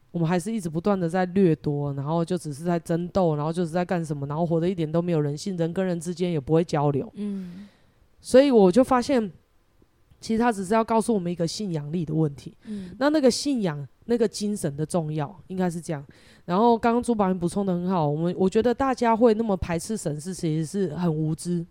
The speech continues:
Speaker 2: 嗯。
Speaker 1: 而且很狭隘，
Speaker 2: 嗯。
Speaker 1: 才会干这种事。
Speaker 2: 对。
Speaker 1: 也许有某些人表现不好，
Speaker 2: 嗯。
Speaker 1: 他们真的只截取了神力，
Speaker 2: 嗯。
Speaker 1: 没有去截取神的精神跟智慧分享给大家。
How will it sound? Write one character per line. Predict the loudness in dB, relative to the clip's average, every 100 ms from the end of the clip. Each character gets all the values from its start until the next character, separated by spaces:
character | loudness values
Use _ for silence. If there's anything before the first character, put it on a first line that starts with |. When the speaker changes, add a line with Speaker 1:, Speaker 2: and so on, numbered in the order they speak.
| _
Speaker 2:
嗯。 | -8 -8 -8 0
Speaker 1:
而 | 0
且 | 2 2 0 -4 -20 _ -20 -20 -8
很 | -6
狭 | -4 -8 -4
隘， | -4 -4 -8
Speaker 2:
嗯。 | -4
Speaker 1:
才 | 2
会 | 2
干 | 2 0
这 | -2
种 | -2
事。 | -8 -8 -8
Speaker 2:
对。 | -10 -14 -14 -20 _ _ _ _ _ -20 -20 -20 -20 _ _ _ _ _ _ 2
Speaker 1:
也 | 2
许 | 4 4
有 |
某 | 4 0 -2
些 | -2
人 | 0 -2
表 | -4 -6
现 | -4 -4
不 | -4
好， | -6 -10 -18 _
Speaker 2:
嗯。 | -12 -10 -10
Speaker 1:
他 | 0 4
们 | 4
真 | 4 2
的 | 0
只 | -2 -4
截 | 0 2
取 | 2 0 -6
了 | -6
神 | -6 -4 -2
力， | 2 0 -2 _
Speaker 2:
嗯。 | -10 -8 -8 0
Speaker 1:
没 | 4
有 | 4
去 | 4 2 2 0 -10 -2
截 | 2 2
取 | 0
神 | -4 -4 -2
的 | -2
精 | -2 -2
神 | -2
跟 | -2 -4
智 | 0
慧 | 2 2
分 | 0 -4
享 | -4 -6
给 | -6
大 | -4
家。 | -4 -6 -10